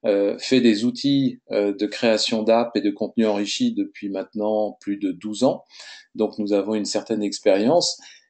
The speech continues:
et c'est pour cela que nous avons, euh, souhaité partager cette expérience avec vous ce matin, euh,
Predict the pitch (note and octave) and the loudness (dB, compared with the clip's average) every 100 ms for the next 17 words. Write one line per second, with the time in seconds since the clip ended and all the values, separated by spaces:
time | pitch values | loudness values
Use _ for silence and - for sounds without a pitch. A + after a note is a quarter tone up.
0 | - C3 C3 - C3+ B2+ G#2+ - D3 D3 | -2 4 4 4 0 0 0 2 2 4
1 | A#2+ A2+ A2+ G#2+ A#2+ B2+ B2 G#2+ G#2 - | 4 6 4 6 6 6 6 6 4 0
2 | - A#2+ A#2+ D3 D3+ G#2+ - G#2+ A#2+ A#2 | 2 2 4 0 2 0 0 0 2 0
3 | G#2 - G2+ - G#2+ G2 A2 C#3 D#3 - | -4 -6 -8 -2 -2 0 0 0 0 -2
4 | - - A2+ A2 G#2 G2 A2+ D3 - _ | -4 -2 0 2 -2 -2 -2 -2 -6 _
5 | - A2+ G2+ - G#2+ - _ - - - | -2 0 0 0 -2 -2 _ -20 -20 -20
6 | _ A2 G2+ F#2+ | _ 0 2 0